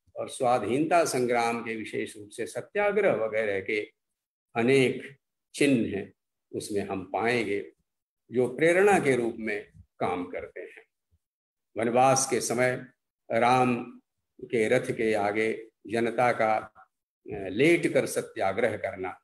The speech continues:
कि हम आपको वन नहीं जाने देंगे। इसी तरह से,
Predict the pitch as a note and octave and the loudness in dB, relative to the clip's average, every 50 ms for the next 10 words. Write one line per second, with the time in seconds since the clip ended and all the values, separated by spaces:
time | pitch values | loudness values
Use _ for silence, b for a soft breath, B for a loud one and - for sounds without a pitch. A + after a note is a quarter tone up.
0 | _ _ B2 - G#2 G#2 G2+ G2 F#2 G2 G2 - G2+ F#2+ F#2 G#2 G#2 G2+ G2 G2 | _ _ -8 -8 -6 -4 -4 -2 -4 -4 -6 -8 -8 -8 -6 -4 -4 -4 -4 -4
1 | F#2 A2+ B2+ B2+ A2 F2+ F2 F2 F#2+ F#2+ F2+ F#2 F2+ E2+ E2+ E2+ E2+ - C3 _ | -2 0 -2 0 -2 -4 -6 -6 -8 -8 -10 -12 -16 -18 -18 -18 -18 -20 _ _
2 | _ _ _ _ _ _ _ _ _ _ _ _ _ _ _ _ _ _ _ _ | _ _ _ _ _ _ _ _ _ _ _ _ _ _ _ _ _ _ _ _
3 | _ _ _ _ _ _ _ - G#3+ - C4+ C4 B3 A#3+ A#3 A3 - - A3 A3 | _ _ _ _ _ _ _ -8 -4 -2 0 2 2 4 4 4 4 4 2 2
4 | A3 | 2